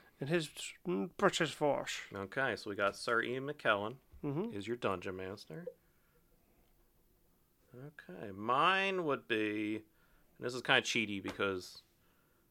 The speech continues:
Speaker 2: he's done it, would be Dan Harmon.
Speaker 1: Oh, yeah, yeah, yeah.
Speaker 2: So he's done,
Speaker 1: I mean,
Speaker 2: like,
Speaker 1: he's good
Speaker 2: Harmon
Speaker 1: at the voices,
Speaker 2: Yeah,
Speaker 1: too.
Speaker 2: he's done Harmontown, which was, like, a D and D podcast campaign, and then he also obviously loves Dungeons and Dragons because he did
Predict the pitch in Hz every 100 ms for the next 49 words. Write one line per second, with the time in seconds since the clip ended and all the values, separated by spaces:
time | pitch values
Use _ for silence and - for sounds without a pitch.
0 | _ - 101 - 101 92 92 101 92 95
1 | 104 101 98 101 107 120 - _ _ _
2 | _ _ - 208 170 147 156 139 131 123
3 | 123 120 - 110 117 113 107 101 170 123
4 | 123 143 120 123 131 139 - 127 117 107
5 | 101 117 120 104 117 117 117 113 - 113
6 | 110 110 110 110 110 _ - _ 107 101
7 | 107 101 107 107 104 98 101 98 - 107
8 | 101 - 101 98 - 101 - 98 98 98
9 | - 95 95 95 101 101 101 98 - 101
10 | 92 92 92 - - _ _ _ 107 107
11 | 107 110 98 95 - 98 95 95 104 95
12 | 92 92 - 90 - 92 - 92 - 90
13 | 87 90